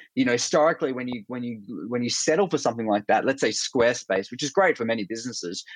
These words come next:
but for a software company, it just doesn't cut it. You have to give up all this power and potential. Webflow, you know, it's my running joke, like,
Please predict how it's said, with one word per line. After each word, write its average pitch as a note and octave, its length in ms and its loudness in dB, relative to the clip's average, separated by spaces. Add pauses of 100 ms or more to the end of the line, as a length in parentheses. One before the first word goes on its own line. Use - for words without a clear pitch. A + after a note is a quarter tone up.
but A#2 140 0
for A2+ 200 4
a G#2+ 80 2
software E3+ 380 2
company, A2 460 -2
it A2+ 80 -4
just B2 120 -6
doesn't G#2+ 260 -2 (200)
cut D3+ 100 2
it. G#2 160 2 (220)
You C#3+ 100 4
have F3 160 2
to E3 180 -8
give D3+ 160 2
up E3 200 4
all C3 160 -2
this B2 140 -10 (160)
power C3+ 220 0
and G#2 100 -8
potential. - 480 -14 (260)
Webflow, G3+ 540 4 (240)
you D#3 100 -2
know, D#3 100 4
it's C#3 220 0
my C3+ 120 4
running C#3 360 0
joke, B2+ 360 -2
like, A2 180 0